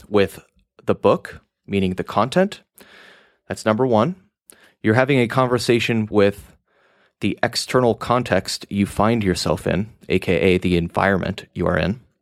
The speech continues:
That's number two. And number three is the internal context. The internal context, things like, well,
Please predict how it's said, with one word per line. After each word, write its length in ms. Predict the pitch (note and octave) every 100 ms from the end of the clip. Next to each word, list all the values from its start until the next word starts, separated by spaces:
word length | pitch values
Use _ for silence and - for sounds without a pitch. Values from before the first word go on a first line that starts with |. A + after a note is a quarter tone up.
| _
That's 240 | F#2 F#2 -
number 180 | G2+ A2+
two. 280 | - F2 - _ _ _ _ _ _ _ _ _ - - - - - - _ -
And 280 | C3 C3 - _ _ _
number 280 | B2 C#3 C#3
three 480 | A2+ D3 D#3 G2+ F#2+ - - _ _ _ _ _ _ _ _ _ _ _ -
is 240 | A2 G#2
the 320 | A2 G#2 - _
internal 560 | C3+ C3+ A#2 F2+ F#2+ - -
context. 680 | - F2+ - - - - - - _ _ _ _ _ _ _ _ -
The 120 | G2+
internal 260 | G#2 A2+
context, 720 | G#2 G#2+ G#2 G#2+ - - - - - _ _ _ - - _ _ _ -
things 320 | A#2 A2 G#2
like, 400 | G#2 G2 - - _ _ _ _ _ _ _ _ _ _ _ _ _ _ _ _ _ _
well, 320 | G#2+ F#2+ -